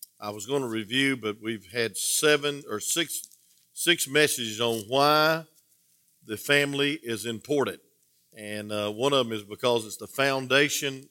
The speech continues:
of society. Genesis chapter eighteen, verse nineteen,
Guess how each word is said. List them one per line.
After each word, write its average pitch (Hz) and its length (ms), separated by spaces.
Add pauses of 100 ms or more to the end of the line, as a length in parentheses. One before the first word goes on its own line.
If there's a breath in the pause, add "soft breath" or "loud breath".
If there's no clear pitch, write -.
(100)
of 117 160
society. 104 800
Genesis 110 440
chapter 117 360
eighteen, 135 520 (560 soft breath)
verse 107 260
nineteen, 151 680